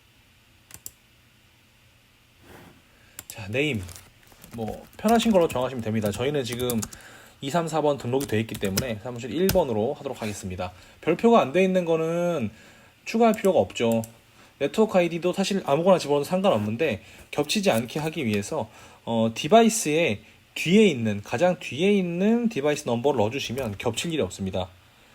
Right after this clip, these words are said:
그래서 저희는 이렇게 넣어주도록 하겠습니다. 자, 중요한 건 타입이죠. 쭉 내려보시면 최근에 추가된 디티에이치 나오기 시작합니다. 여기 이지롤 싱글을 추가해 주시면 됩니다.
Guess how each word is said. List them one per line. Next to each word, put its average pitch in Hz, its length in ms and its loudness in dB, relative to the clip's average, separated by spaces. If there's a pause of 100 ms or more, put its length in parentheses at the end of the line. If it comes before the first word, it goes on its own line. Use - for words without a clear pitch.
(220)
그래서 110 140 -16
저희는 117 440 -2 (540)
이렇게 120 460 -10 (480)
넣어주도록 104 420 -10
하겠습니다. 107 460 -14 (420)
자, 113 300 -10
중요한 156 320 -6
건 127 100 -2
타입이죠. 127 760 -4 (560)
쭉 220 500 2
내려보시면 143 800 0 (480)
최근에 196 340 0
추가된 156 880 0 (280)
디티에이치 139 500 -6
나오기 110 320 -4
시작합니다. 123 720 -4 (120)
여기 110 240 -10 (140)
이지롤 120 320 -6
싱글을 185 760 -2
추가해 180 300 -4
주시면 123 280 -8
됩니다. 98 440 -6